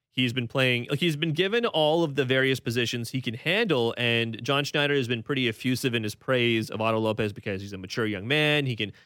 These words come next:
he can handle everything we throw at him, but also mindful of the, of how they're gonna use him for Team Canada at the World Baseball Classic in a couple of days. So it, it does make you wonder. Like, I do, I do kinda wonder, but I, I, having said that, I, I do kinda wonder maybe how much they'll just keep an eye on what he looks like for Team Canada at the World Baseball Classic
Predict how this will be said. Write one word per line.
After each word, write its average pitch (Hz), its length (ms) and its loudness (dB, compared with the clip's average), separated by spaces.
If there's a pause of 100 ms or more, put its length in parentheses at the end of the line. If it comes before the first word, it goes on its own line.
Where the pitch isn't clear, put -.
(120)
he 120 80 -2
can 117 100 -4
handle 127 500 2
everything 117 300 0
we 107 100 -2
throw 139 280 0
at 127 80 0
him, 123 260 2 (220)
but 139 100 4
also 127 280 2
mindful 117 500 0
of 101 160 -2
the, 107 160 -2
of 117 240 0
how 123 220 2
they're 117 120 -2
gonna 113 160 -2
use 110 320 -2
him 104 220 -6 (280)
for 131 80 -2
Team 117 220 -2
Canada 110 380 2
at 104 140 2
the 101 60 -4
World 104 160 0
Baseball 104 360 -4
Classic 135 360 -2
in 113 80 -2
a 104 60 -8
couple 104 220 -4
of 95 80 -4
days. 101 280 0
So 110 260 2 (180)
it, 180 180 0
it 214 60 4
does 349 180 2
make 349 160 0
you 247 80 2
wonder. 156 280 2
Like, 95 120 -4
I 135 80 2
do, 139 220 0
I 151 80 2
do 170 160 -2
kinda 175 220 0
wonder, 147 440 2 (160)
but 190 180 2
I, 190 200 0
I, 175 180 0
having 202 220 2
said 190 140 0
that, 151 100 4
I, 127 160 2
I 135 80 0
do 151 120 0
kinda 175 220 0
wonder 143 220 2
maybe 127 380 2 (520)
how 160 220 0
much 160 240 0
they'll 135 240 2
just 127 180 -4
keep - 220 -2
an 143 100 2
eye 127 320 4
on 107 320 2
what 127 160 4
he 120 120 2
looks 120 200 0
like 110 180 2
for - 100 -4
Team 117 200 -2
Canada 113 300 2
at 104 80 0
the 110 80 0
World 113 200 2
Baseball 113 320 -2
Classic 117 480 -2